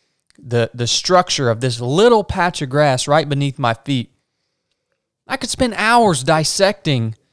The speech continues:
the complexity of that. And so I don't even understand.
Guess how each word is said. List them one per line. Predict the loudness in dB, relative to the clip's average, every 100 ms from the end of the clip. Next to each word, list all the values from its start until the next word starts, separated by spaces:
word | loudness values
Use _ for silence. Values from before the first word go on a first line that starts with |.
| _ _ _ _
the | -4
complexity | 0 -2 0 0 0 -2 -2 -2 -2
of | -4 0
that. | 0 0 -4 _ _ _ _ _ _ _ _ _ _ -20 -20 _ _ _ _ _ _ _ _ _ _ _ -4
And | 2
so | 4
I | 4
don't | 4 4
even | 2 2 2
understand. | 2 0 -2 -2 0 2 0 -4 -12